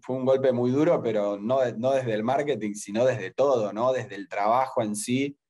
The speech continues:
Creo que a todos nos costó los primeros meses, eh, sobre todo por la incertidumbre y sobre todo por, por, por, porque, bueno, también estábamos con una preocupación de seguridad física sobre cada uno de nosotros, nuestras familias, nuestros afectos.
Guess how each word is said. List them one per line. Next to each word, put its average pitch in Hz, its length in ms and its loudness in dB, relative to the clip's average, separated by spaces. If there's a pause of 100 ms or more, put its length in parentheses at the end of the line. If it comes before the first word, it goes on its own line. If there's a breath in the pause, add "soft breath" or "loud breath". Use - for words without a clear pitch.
(160)
Creo 117 180 2
que 104 80 0
a 101 100 -2
todos 120 240 2
nos 104 180 -6
costó 123 440 4
los 117 140 2
primeros 98 440 -4
meses, 120 480 -2 (520 soft breath)
eh, 87 240 -4
sobre 95 300 -2
todo 123 200 6
por 110 120 4
la 104 100 4
incertidumbre 123 1120 4
y 104 200 -4
sobre 92 320 -6
todo 104 280 4
por, 85 280 -2
por, 85 320 -4
por, 76 300 -8
porque, 85 240 -6
bueno, 104 300 6
también 98 280 4
estábamos 117 440 6
con 110 120 2
una 117 180 6
preocupación 104 680 0
de 117 80 4
seguridad 101 480 0
física 120 480 -2
sobre 95 260 -6
cada 107 220 2
uno 107 140 0
de 101 80 -2
nosotros, 117 680 -2 (200 soft breath)
nuestras 98 300 -2
familias, 110 560 2
nuestros 98 380 -6
afectos. 117 720 0